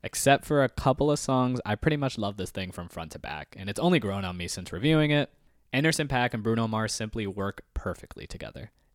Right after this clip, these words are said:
Anytime I need a mood pick-me-up or I'm just feeling good and I'm ready to just, like, go out or something, I throw this one on. Leave the Door Open, Skate, Smoking Out the Window are some of my favorite fucking jams of the year outright.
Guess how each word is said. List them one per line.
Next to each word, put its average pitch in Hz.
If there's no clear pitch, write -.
Anytime 139
I 107
need 101
a 92
mood 147
pick-me-up 139
or 110
I'm 120
just 180
feeling 139
good 113
and 95
I'm 92
ready 107
to 104
just, 92
like, 82
go 98
out 92
or 101
something, 104
I 104
throw 170
this 165
one 156
on. 151
Leave 139
the 147
Door 135
Open, 120
Skate, 113
Smoking 117
Out 120
the 104
Window 110
are 95
some 113
of 117
my 113
favorite 117
fucking 113
jams 104
of 107
the 104
year 98
outright. 95